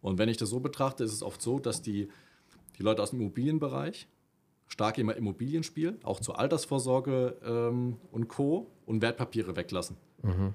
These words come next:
Speaker 1: Und die Leute, die mehr in Richtung Wertpapiere sind, die finden Wertpapiere immer toll und Immobilien nicht. Und, ähm, dann gibt's noch die Leute aus dem Versicherungsbereich, ja, die finden mal Wertpapiere mit, mit gut und mal eher, <laughs> eher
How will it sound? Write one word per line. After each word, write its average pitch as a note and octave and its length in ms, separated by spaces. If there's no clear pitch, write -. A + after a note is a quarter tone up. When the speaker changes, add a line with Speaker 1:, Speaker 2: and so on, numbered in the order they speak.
Speaker 1:
Und G#2+ 140
die C3+ 40
Leute, B2 240
die B2 80
mehr A#2 160
in A#2 60
Richtung G#2 280
Wertpapiere C#3+ 520
sind, C#3+ 240
die - 20
finden F#2+ 300
Wertpapiere D#3 420
immer C#3+ 160
toll D3+ 340
und G#2 180
Immobilien C#3+ 440
nicht. F3 260
Und, A2+ 440
ähm, A2+ 520
dann G2+ 100
gibt's - 240
noch A2+ 160
die A2 300
Leute G#2 340
aus G#2 140
dem G#2 140
Versicherungsbereich, A2+ 1080
ja, G#2 260
die G2+ 120
finden A2 340
mal G2+ 360
Wertpapiere A2+ 560
mit, G#2 340
mit G#2+ 160
gut D3 280
und A2+ 120
mal A2+ 220
eher, A#2+ 200
<laughs> C3 280
eher A#2+ 240